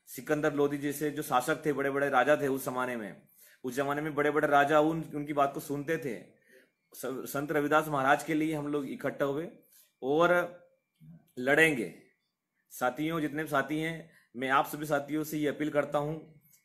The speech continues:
कि आप सभी साथी अपने अपने क्षेत्रों में तैयारी करें, बड़े बड़े ज्ञापन की, बड़े बड़े धरनों की, क्योंकि ये सरकार मानने वाली नहीं है।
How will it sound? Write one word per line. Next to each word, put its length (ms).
कि 280
आप 400
सभी 220
साथी 320
अपने 240
अपने 140
क्षेत्रों 340
में 280
तैयारी 320
करें, 260
बड़े 140
बड़े 160
ज्ञापन 380
की, 140
बड़े 160
बड़े 140
धरनों 340
की, 340
क्योंकि 260
ये 140
सरकार 400
मानने 260
वाली 160
नहीं 240
है। 240